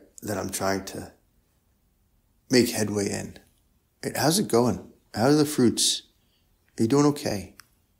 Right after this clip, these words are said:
And maybe, Lord,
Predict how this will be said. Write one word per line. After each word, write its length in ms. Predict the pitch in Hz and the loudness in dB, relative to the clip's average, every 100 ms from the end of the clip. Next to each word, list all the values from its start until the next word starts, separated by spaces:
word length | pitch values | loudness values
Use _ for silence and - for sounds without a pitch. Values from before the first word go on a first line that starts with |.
| _ _ _ _ _ _ _ _ _ _ _ _ _ _ _ | _ _ _ _ _ _ _ _ _ _ _ _ _ _ _
And 80 | 165 | 6
maybe, 220 | 196 202 | 8 10
Lord, 420 | 175 175 175 - | 10 10 6 0